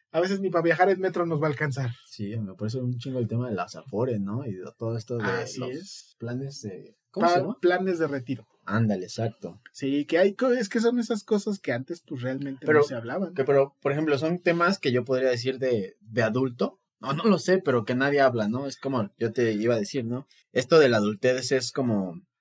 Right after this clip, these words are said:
Speaker 2: también social porque muchas, como decías, ¿no?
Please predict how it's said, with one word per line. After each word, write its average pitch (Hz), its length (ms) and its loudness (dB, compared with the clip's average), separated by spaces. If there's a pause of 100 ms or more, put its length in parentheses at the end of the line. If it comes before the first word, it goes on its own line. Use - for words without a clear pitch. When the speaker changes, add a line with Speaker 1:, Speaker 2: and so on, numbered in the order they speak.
(160)
Speaker 2:
también 156 260 2
social 151 320 4
porque 135 200 0
muchas, 127 400 -2 (180)
como 101 300 0
decías, 127 480 2
¿no? 123 260 -4